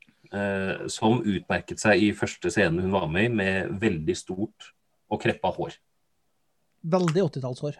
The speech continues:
Speaker 2: Ekstremt.
Speaker 1: Veldig.
Speaker 2: Ja.
Speaker 1: Eh, men hun, hun ble jo da angrepet av, eh, disse punkerne, eller emoene.
Speaker 2: Ja, for,
Speaker 1: Det kan
Speaker 2: for
Speaker 1: jeg
Speaker 2: hun går jo hjem ifra giggen, og,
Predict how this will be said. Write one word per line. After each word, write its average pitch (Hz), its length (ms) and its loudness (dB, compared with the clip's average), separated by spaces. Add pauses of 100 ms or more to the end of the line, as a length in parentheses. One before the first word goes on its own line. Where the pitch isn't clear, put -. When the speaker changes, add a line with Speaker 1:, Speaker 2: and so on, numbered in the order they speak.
Speaker 2:
Ekstremt. - 760 -6 (560)
Speaker 1:
Veldig. 95 260 -2 (140)
Speaker 2:
Ja. - 100 -12 (640)
Speaker 1:
Eh, 92 920 0 (420)
men 127 140 4
hun, 131 200 8 (1000)
hun 147 160 8
ble 123 140 10
jo 120 80 10
da 107 100 8
angrepet 95 540 4
av, 95 340 0
eh, 104 160 2
disse 95 240 -6
punkerne, 104 680 -4
eller - 160 -2
emoene. 175 320 0
Speaker 2:
Ja, 220 100 8
for, 226 140 4
Speaker 1:
Det - 80 -2
kan 185 100 0
Speaker 2:
for 208 80 6
Speaker 1:
jeg 196 80 8
Speaker 2:
hun 233 180 8
går 165 280 8
jo - 20 6
hjem 175 240 4
ifra 175 200 4
giggen, 156 360 0
og, 160 320 -2